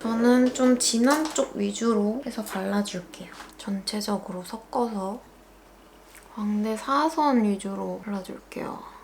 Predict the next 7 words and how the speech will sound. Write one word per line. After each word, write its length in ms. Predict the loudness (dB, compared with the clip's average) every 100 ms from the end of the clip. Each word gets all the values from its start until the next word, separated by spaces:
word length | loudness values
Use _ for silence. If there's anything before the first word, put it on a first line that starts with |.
| -8
앞볼보단 1080 | -8 -8 -8 -6 -4 -8 -10 -6 -6 -6 -8
광대 460 | -12 -8 -6 -6 -8 -8
쪽. 240 | -10 -10 -16 -20 -20 -20 -20 -20 -20 -20 -20 -20 -20 -20 -20 -20 -20 -20 -20 -20 -20 -20 -20 -20 -20 -20 -20
저한테는 720 | -8 -2 0 0 2 4 4
약간 400 | 2 0 -2 -2
붉게 560 | -4 -8 -8 -6 4 6
올라와요. 760 | 6 4 2 2 -2 -4 -8